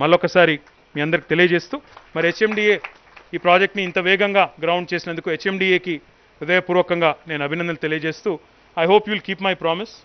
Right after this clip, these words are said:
Arvind ఎక్కడ? I hope Arvind గారు, ఎందుకంటే నేను ఇంత చెప్పాను, మరి ఫిబ్రవరి, మార్చ్ కల్లా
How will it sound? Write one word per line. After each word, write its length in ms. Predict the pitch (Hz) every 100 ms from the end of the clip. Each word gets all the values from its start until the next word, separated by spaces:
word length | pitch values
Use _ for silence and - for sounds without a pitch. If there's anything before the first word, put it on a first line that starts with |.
| -
Arvind 240 | 156 185 170
ఎక్కడ? 160 | 175 208 _ _ _ _ _ _ - - _ _ _ - 151
I 40 | 156
hope 140 | 180 185
Arvind 240 | 170 180 185
గారు, 140 | 185 175
ఎందుకంటే 220 | 165 170 165
నేను 120 | 160
ఇంత 100 | 156 160
చెప్పాను, 300 | 165 202 180 220 _ _ - _ _ -
మరి 140 | 156 160 143 - - - - 160
ఫిబ్రవరి, 320 | 156 196 202 185
మార్చ్ 220 | 190 - 190
కల్లా 160 | 185